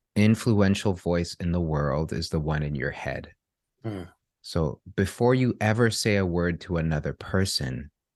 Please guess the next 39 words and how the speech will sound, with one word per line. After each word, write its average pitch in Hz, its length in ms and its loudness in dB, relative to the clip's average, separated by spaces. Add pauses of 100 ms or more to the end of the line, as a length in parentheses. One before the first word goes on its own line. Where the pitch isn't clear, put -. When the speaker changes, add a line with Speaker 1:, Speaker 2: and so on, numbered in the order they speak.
(220)
Speaker 1:
before 95 320 0
you 95 120 4
ever 90 160 2
say 87 220 -2
words 82 380 0
out 76 160 0
loud, 80 540 0 (280)
they 92 100 2
formulate 113 680 2
in 92 160 0
your 82 160 2
mind 78 500 0
and 69 120 -6
they 80 100 0
resonate 80 640 0
in 67 80 -4
your 64 140 -6
heart. - 520 -4 (420)
So - 180 0
you're 90 280 2
thinking 92 720 0
and 67 240 -6
you're, 71 480 -4
you're, 82 280 -2
you're 85 200 -2
engaging 92 540 2
with 82 140 -2
yourself. 104 360 -4
We're 101 120 2
always 131 320 -2
talking 123 460 -2
to - 180 -10
ourselves. - 480 -10 (300)
So - 160 -2
what 120 260 0
we 131 120 2
say 107 440 0
actually 92 500 -2
matters. 78 680 0